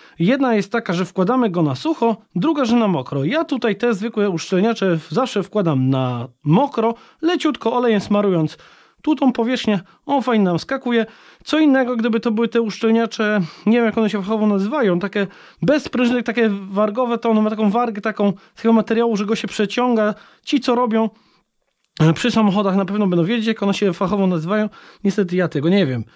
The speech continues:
I te tu składam-, te składamy na sucho. Pod żadnym pozorem nie smarujemy, tylko że tam jest taka różnica, że gdo-, gdy go zamontujemy, on musi odstać parę godzin na to, aby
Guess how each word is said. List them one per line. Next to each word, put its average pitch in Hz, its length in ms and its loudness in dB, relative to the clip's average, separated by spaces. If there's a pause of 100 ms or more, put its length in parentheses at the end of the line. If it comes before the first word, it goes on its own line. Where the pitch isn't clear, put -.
(680)
I 330 300 4
te 277 200 0
tu 269 160 -2
składam-, 226 640 0
te 220 160 -2
składamy 170 540 0
na 147 280 2
sucho. 170 340 -2
Pod 143 200 -4
żadnym 240 300 0
pozorem 190 440 0
nie 185 140 2
smarujemy, 233 540 0 (240)
tylko 240 240 -2
że 208 120 2
tam 240 240 0
jest 214 320 -2 (320)
taka 247 280 0
różnica, 190 460 0
że 196 200 2
gdo-, 202 400 0
gdy 202 180 -4
go 254 120 0
zamontujemy, 226 720 2 (120)
on 233 140 2
musi 262 320 2
odstać 240 420 -4
parę 208 280 -2
godzin 208 340 0 (280)
na 226 160 2
to, 269 220 -2 (160)
aby 233 400 0